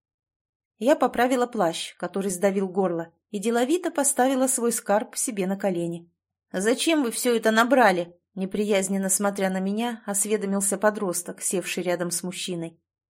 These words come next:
Вместо ответа я порылась в корзине, выудила оттуда румяную булочку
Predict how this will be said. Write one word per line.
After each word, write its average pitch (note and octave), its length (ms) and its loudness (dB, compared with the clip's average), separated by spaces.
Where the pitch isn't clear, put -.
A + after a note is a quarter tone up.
Вместо C4+ 440 2
ответа C#4+ 380 2
я A#3+ 260 2
порылась G3+ 440 0
в - 60 -12
корзине, A3 580 -2
выудила C4 520 6
оттуда A#3 380 0
румяную F#3+ 500 -2
булочку C#4 640 -2